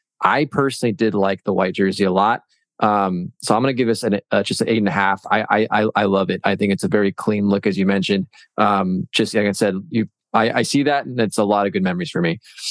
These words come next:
Um, moving on to the last one we got, um,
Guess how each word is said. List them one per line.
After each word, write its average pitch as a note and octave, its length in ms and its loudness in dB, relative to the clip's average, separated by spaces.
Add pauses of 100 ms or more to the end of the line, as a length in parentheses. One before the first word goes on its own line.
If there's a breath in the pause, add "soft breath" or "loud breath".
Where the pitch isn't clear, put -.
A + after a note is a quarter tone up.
(200 loud breath)
Um, G#2 640 0
moving B2+ 280 0
on C3 220 0 (120)
to A#2+ 80 -4
the A#2 80 2
last A#2+ 340 0
one C3 140 0
we B2+ 100 0
got, B2+ 360 0
um, G#2+ 440 0